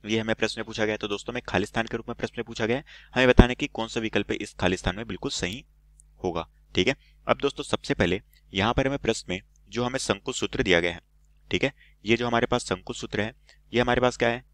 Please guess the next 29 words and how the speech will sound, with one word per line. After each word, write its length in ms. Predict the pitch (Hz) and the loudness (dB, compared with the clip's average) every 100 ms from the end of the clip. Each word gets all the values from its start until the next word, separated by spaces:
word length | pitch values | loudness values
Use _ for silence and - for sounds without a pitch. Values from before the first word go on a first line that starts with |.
| _ | _
ये 140 | 104 107 | -2 0
हमारे 200 | 104 101 | 0 0
पास 140 | 107 | 0
जो 120 | 107 | -2
संकुल 300 | 107 92 107 | -8 -10 -10
सूत्र 240 | - - 98 | -14 -6 -4
है 60 | |
वो 120 | 107 98 | -2 -2
हमारे 220 | 95 95 | -2 0
पास 180 | 117 104 | -2 -2
इस 120 | - | -4
तरीके 240 | 98 95 | -2 -2
से 120 | 101 | -6
दिया 180 | 95 95 | -2 -2
गया 120 | 92 | -2
है। 100 | 92 - _ - _ - | -6 -12 _ -20 _ -2
ठीक 120 | 92 | 0
है, 80 | 139 - - - | 0 -4 -20 -4
सबसे 300 | - - 135 | -2 0 2
पहले 160 | 131 | 2
दोस्तों 260 | 127 127 131 | 0 -2 0
यहाँ 120 | 120 | 2
पर 140 | 120 123 | 2 0
हमारा 200 | 120 123 | 0 -2
केंद्रीय 280 | - 95 120 | -2 -2 0
परमाणु 300 | 123 120 120 | 0 -2 -4
कौन 160 | 120 127 | -8 -8
सा 120 | |
है, 80 | - | -8